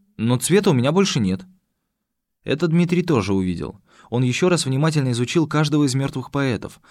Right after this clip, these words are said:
Аура всех была нейтральной. Никакой тьмы и никакого света. Но и серого оттенка, как у всех инквизиторов, не наблюдалось. Дмитрий знал, что такой феномен был известен раньше. У него даже название было «Своя судьба».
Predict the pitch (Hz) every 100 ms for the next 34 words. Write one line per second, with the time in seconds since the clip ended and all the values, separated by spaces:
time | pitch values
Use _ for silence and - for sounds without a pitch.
0 | - - 123 135 131 - - 156 151 110
1 | 104 95 98 107 131 127 90 62 - _
2 | - 117 147 180 190 185 135 131 131 127
3 | 104 107 113 120 - 151 - 104 - _
4 | _ - 92 107 135 - 165 131 110 104
5 | 180 196 147 110 107 - - 101 98 101
6 | 151 165 156 101 101 120 123 85 - -
7 | _ _ _ _ _ _ - 92 147 185
8 | 165 156 170 151 101 113 98 104 98 113
9 | 151 143 101 113 107 110 107 117 120 131
10 | 98 - - _ - - 107 131 156 147
11 | 151 165 180 156 101 110 107 80 - _
12 | _ - - 95 90 87 - 101 87 -